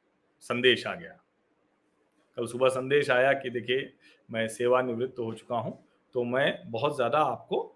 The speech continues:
आर्थिक सहयोग नहीं कर पाऊंगा। मैंने उनको विनम्रतापूर्वक जवाब दिया कि आप देख रहे हैं, ये सबसे महत्वपूर्ण है। आप इस बात को, इस चर्चा को आगे बढ़ा रहे हैं,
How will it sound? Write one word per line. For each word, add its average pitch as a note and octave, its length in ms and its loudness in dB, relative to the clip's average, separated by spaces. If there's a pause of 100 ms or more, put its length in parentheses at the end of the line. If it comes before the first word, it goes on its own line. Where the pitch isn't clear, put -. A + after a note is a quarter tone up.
(140)
आर्थिक A3 440 -2
सहयोग C3+ 320 -2
नहीं A#2+ 140 -6
कर G2+ 100 -6
पाऊंगा। E2+ 400 -16 (640)
मैंने A#2+ 160 -4
उनको A#2+ 380 -6 (580)
विनम्रतापूर्वक A#2 760 2
जवाब G#2 340 -2
दिया A#3 180 -6 (880)
कि B2 40 0
आप A2 340 0
देख E3+ 340 6
रहे D#3 220 0
हैं, E3+ 160 -6
ये C3+ 140 -4
सबसे - 360 -12
महत्वपूर्ण G2 540 -12
है। G2+ 220 -20
आप A2 220 -10
इस A2 200 -12
बात A2+ 420 2
को, D#3 160 0
इस - 240 -10
चर्चा A2 400 -2
को - 180 -8 (140)
आगे D3+ 300 6
बढ़ा A2+ 280 2
रहे G2 200 -6
हैं, A#2 140 -14